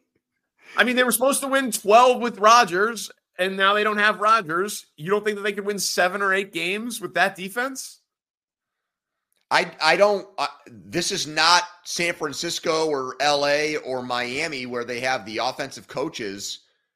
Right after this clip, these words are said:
Speaker 2: that can get the quarterback to play at a competent level to make everything else around him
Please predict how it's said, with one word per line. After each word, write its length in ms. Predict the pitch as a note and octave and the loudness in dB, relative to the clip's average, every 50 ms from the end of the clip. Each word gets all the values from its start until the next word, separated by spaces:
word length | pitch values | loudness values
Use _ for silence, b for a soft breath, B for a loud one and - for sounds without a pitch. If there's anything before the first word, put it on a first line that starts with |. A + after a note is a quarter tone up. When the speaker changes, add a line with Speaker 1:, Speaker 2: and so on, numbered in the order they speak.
| _ _ _ _ - | _ _ _ _ -6
Speaker 2:
that 140 | C3 C#3 - | -6 -6 -6
can 180 | D3 C3 A#2 | -8 -12 -10
get 200 | G2 B2+ D3+ D3+ | -10 -10 -10 -10
the 60 | - | -12
quarterback 580 | - - - D3 E3 E3 D#3 A#2 B2 A2+ A2 - | -14 -10 -8 -8 -6 -6 -6 -4 -2 -4 -4 -4
to 60 | - | -10
play 240 | - - - C3 B2 | -16 -10 -6 -6 -6
at 60 | A#2+ | -6
a 40 | A#2 | -8
competent 560 | - - - C3+ C3 C#3 - - C3+ B2 E2 | -10 -10 -8 -6 -6 -6 -6 -6 -12 -12 -8
level 540 | F#2 B2 C#3 D3+ B2+ G#2+ G2 G#2 A2+ - _ _ _ _ _ _ _ _ _ _ _ _ _ _ - | -2 0 0 0 0 -4 -8 -8 -10 -12 _ _ _ _ _ _ _ _ _ _ _ _ _ _ -10
to 540 | - E3 D3 C#3 C3 B2+ A#2 A2+ G#2+ G2+ G2 _ _ _ _ _ _ _ _ _ _ _ _ _ _ _ | -4 -2 0 2 2 0 0 -4 -6 -8 -12 _ _ _ _ _ _ _ _ _ _ _ _ _ _ _
make 420 | A2+ A#2+ B2+ C#3 D3 D3+ D3 - - | -14 -8 -4 -4 -4 -4 -6 -8 -6
everything 500 | C3+ C#3+ C#3 D#3 D#3 D3 - D3+ C#3 C3+ | -6 -4 -4 -4 -6 -6 -6 -10 -6 -4
else 260 | C#3+ D3 D#3 D3 - | -2 -2 -2 -4 -6
around 440 | D3 B2 G#2+ A2+ C3 D#3 E3+ F3+ D3+ | -10 -8 -6 -4 -4 -4 -4 -6 -8
him 400 | B2+ G#2 G2+ G2+ G#2 A#2 B2 - | -10 -10 -10 -10 -10 -12 -16 -18